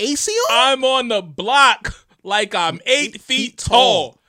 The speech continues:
Speaker 2: You know what, Sean Corey Carter?
Speaker 1: Come on, bro.
Speaker 2: Yo, what
Speaker 1: That's
Speaker 2: is
Speaker 1: a,
Speaker 2: wrong
Speaker 1: and he's
Speaker 2: with
Speaker 1: a
Speaker 2: you?
Speaker 1: basketball fan.
Speaker 2: What
Speaker 1: You know
Speaker 2: is
Speaker 1: what I'm saying?
Speaker 2: wrong with you? And he happened to be tall as fuck.
Speaker 1: He happened to be tall as shit.
Speaker 2: Yeah, nah, he's wild. Y'all don't get it.
Speaker 1: Come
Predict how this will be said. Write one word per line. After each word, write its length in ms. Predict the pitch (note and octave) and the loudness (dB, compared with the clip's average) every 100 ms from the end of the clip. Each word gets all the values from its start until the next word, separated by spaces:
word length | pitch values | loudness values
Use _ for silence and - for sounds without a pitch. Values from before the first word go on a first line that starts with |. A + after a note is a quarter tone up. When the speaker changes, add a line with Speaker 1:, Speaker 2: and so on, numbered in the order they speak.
| _ | _
Speaker 2:
You 100 | C#4+ | -8
know 160 | D#4 C4+ | -4 -2
what, 160 | C4 A#3+ | -2 -2
Sean 280 | B3+ A#3+ | -2 -2
Corey 320 | A#3 B3 A3+ A#3 | 0 2 2 0
Carter? 400 | B3 A#3 A3+ A3+ | 4 4 4 -2
Speaker 1:
Come 100 | G3 | -6
on, 40 | |
bro. 300 | - A#2 A#2+ A#2+ | -12 -14 -12 -8
Speaker 2:
Yo, 320 | E3+ C#3+ C3+ | -8 -8 -14
what 60 | - | -14
Speaker 1:
That's 180 | D3 | -10
Speaker 2:
is 100 | D3 | -10
Speaker 1:
a, 60 | F3 | -8
Speaker 2:
wrong 160 | F3+ A#3+ | -2 2
Speaker 1:
and 80 | B3 | 2
he's 80 | G3+ | 2
Speaker 2:
with 80 | F3+ | 0
Speaker 1:
a 20 | |
Speaker 2:
you? 60 | |
Speaker 1:
basketball 340 | F#3 - D3+ C3 | 0 -2 -8 -10
fan. 240 | - A#2+ | -10 -6
Speaker 2:
What 100 | - | 0
Speaker 1:
You 40 | - | 2
know 40 | |
Speaker 2:
is 120 | A3 - | 2 0
Speaker 1:
what 60 | |
I'm 60 | B3+ | -4
saying? 80 | C4 | -2
Speaker 2:
wrong 280 | F#4 F#4 | 0 0
with 120 | A#3+ F#3+ | 0 -4
you? 200 | - - | -8 0
And 240 | F4 A4 E4+ | 4 6 6
he 80 | E4 | 6
happened 300 | E4 E4 E4 | 4 0 -4
to 40 | |
be 120 | C#4 | -4
tall 400 | C#4 - D4+ C4+ | 0 6 8 8
as 100 | A#3 | 2
fuck. 280 | - D#4+ G3+ | 2 2 2
Speaker 1:
He 40 | A2+ | -2
happened 240 | A2+ A2+ | -18 -20
to 60 | F#2 | -20
be 60 | |
tall 200 | - F#2+ | -20 -20
as 80 | F2+ | -20
shit. 180 | - A2 | -20 -10
Speaker 2:
Yeah, 360 | E3+ C#3+ A2+ A2+ | -6 -6 -8 -12
nah, 320 | B2+ A#2 A2+ | -14 -14 -12
he's 240 | C#3+ E3 | -12 -12
wild. 280 | B2+ A#2 G2+ | -12 -16 -14
Y'all 200 | E3 C4+ | -8 -6
don't 200 | G3+ C3+ | -6 -10
get 180 | A2+ G2+ | -14 -20
it. 120 | G2 | -20
Speaker 1:
Come 140 | - | -20